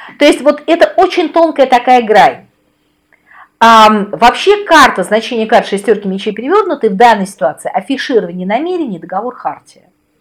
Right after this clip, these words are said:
Да, садишься за стол переговоров, подписываешь хартию, да, то есть давай вот попробуем найти общий язык. Ам,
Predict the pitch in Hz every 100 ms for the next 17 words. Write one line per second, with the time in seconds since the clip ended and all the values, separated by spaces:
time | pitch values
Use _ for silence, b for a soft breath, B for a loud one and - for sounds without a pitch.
0 | _ _ _ _ _ _ _ _ _ _
1 | _ _ _ _ _ _ _ _ _ _
2 | _ b b b 370 427 277 269 180 -
3 | 180 - 226 208 226 233 311 440 381 -
4 | 208 349 359 196 190 156 139 - - 196
5 | 339 370 202 180 269 392 262 202 202 196
6 | 196 151 143 139 156 190 285 233 - 165
7 | 143 - _ _ _ _ _ b b b
8 | b b b b b b _ _ 202 214
9 | 220 220 220 202 190